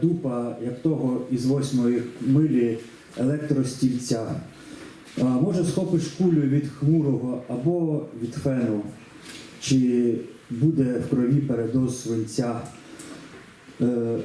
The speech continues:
розрізані вени і теплу водичку вмить, наче Ісус, пофарбуєш у вино. Стече по ляхах гівно, коли тушку свою ти кинеш під електричку.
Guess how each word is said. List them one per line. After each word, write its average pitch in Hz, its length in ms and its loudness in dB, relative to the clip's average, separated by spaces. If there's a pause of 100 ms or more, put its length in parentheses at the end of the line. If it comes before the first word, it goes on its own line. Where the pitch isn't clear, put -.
розрізані 151 560 2
вени 143 360 2 (320)
і 131 60 4
теплу 127 640 2
водичку 123 760 0 (640)
вмить, 135 480 4
наче 135 280 2
Ісус, 127 300 0 (140)
пофарбуєш 120 720 0
у 107 60 2
вино. 104 420 0 (840)
Стече 240 320 0
по 202 180 0
ляхах 170 340 0 (200)
гівно, 131 520 2 (640)
коли 131 460 2 (440)
тушку 170 340 2
свою 131 460 4 (640)
ти - 80 2
кинеш 135 380 4
під 131 260 2
електричку. 117 760 0